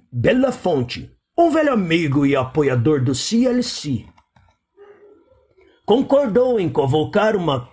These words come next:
reunião em seu apartamento. Aproximadamente setenta e cinco nova-iorquinos estavam presentes.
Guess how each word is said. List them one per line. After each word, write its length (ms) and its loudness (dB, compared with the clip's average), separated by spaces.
reunião 800 0
em 360 -2
seu 300 -2
apartamento. 720 -4
Aproximadamente 920 0
setenta 520 -2
e 60 2
cinco 500 -2
nova-iorquinos 1000 0
estavam 440 -2
presentes. 680 -2